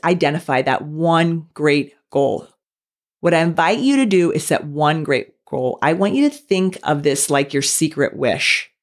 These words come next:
What's the secret wish for twenty twenty-three? The goal should excite you and inspire you to show up at a greater version of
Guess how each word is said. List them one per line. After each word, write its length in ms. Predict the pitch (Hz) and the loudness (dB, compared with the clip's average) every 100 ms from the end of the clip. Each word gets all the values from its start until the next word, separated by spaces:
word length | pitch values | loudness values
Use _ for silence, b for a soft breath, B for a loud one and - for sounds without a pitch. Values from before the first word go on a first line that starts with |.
| _ _ _ _ - | _ _ _ _ -2
What's 200 | 208 220 | -2 0
the 140 | 339 | 0
secret 460 | 339 - 196 202 - | 2 0 0 0 2
wish 220 | 151 147 | 0 0
for 100 | 151 | -2
twenty 280 | 147 135 131 | -4 -4 -4
twenty-three? 760 | 135 135 131 - 107 123 - - _ _ _ _ _ - | -4 -6 -6 -8 -8 -6 -8 -16 _ _ _ _ _ -4
The 80 | 165 | -2
goal 420 | 165 165 165 165 | 2 4 4 2
should 200 | - - | -2 -4
excite 500 | 143 - - 143 165 | -4 -2 -2 -2 -2
you 240 | 196 180 156 | 0 2 2
and 100 | 135 | 0
inspire 340 | 139 147 139 | 0 0 0
you 120 | 147 | 0
to 80 | 143 | -2
show 220 | - 143 | -2 -2
up 100 | 139 - | -2 -2
at 100 | 139 | -2
a 60 | |
greater 560 | 135 143 151 156 160 156 | 0 0 2 2 2 0
version 500 | 156 147 147 135 131 | 0 0 0 -6 -10
of 220 | - 135 | -10 -10